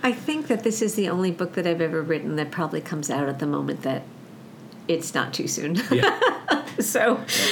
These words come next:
Speaker 2: Yeah.
Speaker 1: it is really that, uh, five years ago, I couldn't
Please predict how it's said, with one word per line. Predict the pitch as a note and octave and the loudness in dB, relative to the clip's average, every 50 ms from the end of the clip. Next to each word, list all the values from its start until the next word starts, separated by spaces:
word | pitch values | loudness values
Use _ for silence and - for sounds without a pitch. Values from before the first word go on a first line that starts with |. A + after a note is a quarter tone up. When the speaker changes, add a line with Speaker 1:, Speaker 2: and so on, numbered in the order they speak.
| F#4+ F#3+ - - | 2 2 0 0
Speaker 2:
Yeah. | - - | 2 2
Speaker 1:
it | C4+ C4+ - - | 4 4 4 4
is | - B3+ B3+ A#3+ A3 G#3+ A#3 | 6 6 6 4 2 2 4
really | A#3+ A#3 A#3+ A#3+ A#3+ A#3+ A3+ A3 G#3+ G#3 G#3 | 4 6 6 6 6 4 6 6 6 6 4
that, | F#3+ G3 - G3+ F#3 F3+ F3 E3 - - - - - | 4 4 4 4 4 6 4 4 2 0 -6 -4 0
uh, | - F#3 F3+ F3+ - - - - - - - - - - - - - - - - G3+ | 2 4 4 4 2 0 -6 -12 -16 -16 -14 -14 -14 -14 -14 -14 -14 -8 -6 -6 0
five | - B3+ A#3+ A3+ G3+ G3+ | 2 4 4 4 4 4
years | G3+ G3+ F#3+ F#3+ | 4 4 4 2
ago, | G3 F3+ F3+ E3 E3 E3+ D#3+ D3+ - | 2 2 2 2 2 4 2 2 2
I | E3 E3+ E3 | 2 2 2
couldn't | D#3+ - - - G3 E3+ E3+ E3 E3 | 0 -2 -2 0 2 2 2 0 -2